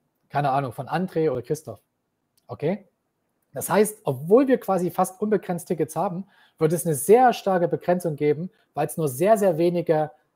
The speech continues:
Originale sozusagen gibt. Okay? So, und damit will ich jetzt eigentlich auch enden. Äh, jetzt habe ich schon ein paar Mal über den Vincent gesprochen. Wir werden nächste Woche ein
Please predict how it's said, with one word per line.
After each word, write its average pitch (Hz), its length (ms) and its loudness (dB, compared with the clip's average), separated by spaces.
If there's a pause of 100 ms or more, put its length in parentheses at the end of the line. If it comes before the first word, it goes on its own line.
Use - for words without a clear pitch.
(160)
Originale 160 500 4
sozusagen 110 560 -12
gibt. - 260 -20 (540)
Okay? 156 320 -6 (1080)
So, 131 360 -2 (340)
und 139 440 -4 (760)
damit 180 380 0
will 160 100 0
ich 156 60 -2
jetzt 151 140 -4
eigentlich 135 220 -10
auch - 140 -18
enden. 202 500 -8 (460)
Äh, 139 160 0
jetzt 139 160 -2
habe 170 80 -6
ich 156 60 -6
schon 156 140 -2
ein - 20 -18
paar 175 140 -2
Mal 202 120 -2
über 165 140 -2
den 143 160 -4
Vincent 175 280 -4
gesprochen. 196 680 -6 (400)
Wir 135 160 -4
werden 175 480 -2 (100)
nächste 147 640 -4
Woche 170 480 -4 (120)
ein 135 440 -8